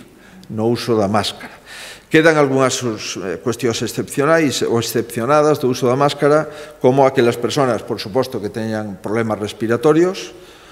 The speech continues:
tamén, eh, personas, cando estamos con personas convivintes, tanto en espazos abertos como en espacios pechados,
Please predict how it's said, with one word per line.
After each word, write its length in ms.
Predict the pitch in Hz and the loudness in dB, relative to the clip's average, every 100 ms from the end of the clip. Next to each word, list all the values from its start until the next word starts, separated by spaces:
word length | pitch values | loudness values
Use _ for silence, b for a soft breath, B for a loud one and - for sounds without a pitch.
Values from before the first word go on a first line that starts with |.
| B B _ - | B B _ -2
tamén, 400 | 113 135 147 135 | 2 2 2 -2
eh, 80 | 113 | -8
personas, 720 | 120 - 120 147 147 139 131 | -6 -2 0 2 2 4 2
cando 320 | - 123 120 | 0 -2 0
estamos 320 | 123 143 135 123 | -2 -2 -4 -6
con 160 | 123 | -4
personas 400 | 113 135 123 120 | -2 -2 0 -2
convivintes, 960 | - 127 131 160 175 170 196 - - - - | -2 0 4 4 2 0 0 -2 -8 -8 0
tanto 400 | 143 143 151 - | 0 2 0 0
en 80 | 120 | -4
espazos 480 | 113 - 127 135 123 | -4 -2 -2 -2 -4
abertos 560 | 123 135 147 147 139 - | 2 2 2 -2 -4 -4
como 160 | 110 | -6
en 80 | 110 | -8
espacios 400 | 107 113 110 113 | -6 -6 -4 -6
pechados, 720 | - 127 170 160 170 202 - | -4 -4 2 2 0 -8 -14